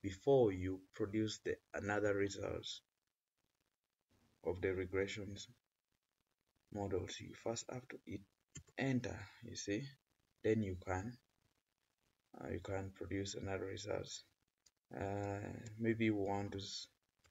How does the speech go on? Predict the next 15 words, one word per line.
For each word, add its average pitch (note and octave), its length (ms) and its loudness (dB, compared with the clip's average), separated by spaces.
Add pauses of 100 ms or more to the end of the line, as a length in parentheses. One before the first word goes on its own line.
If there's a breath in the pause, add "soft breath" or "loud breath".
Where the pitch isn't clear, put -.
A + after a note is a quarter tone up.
(160)
let's - 160 -4
rec-, G#2 100 -4 (260)
uh, F#2+ 140 2 (260)
produce G2+ 300 -4
another G2 280 2
results G2 480 0
of G#2 180 0 (1300)
the - 100 2
impact G#2+ 560 0
of, - 140 -4 (2500)
of F#2+ 380 2
carbon G2+ 320 -2
dioxide G2+ 540 0
emission, A2 800 0 (1400)
uh, G#2 640 -4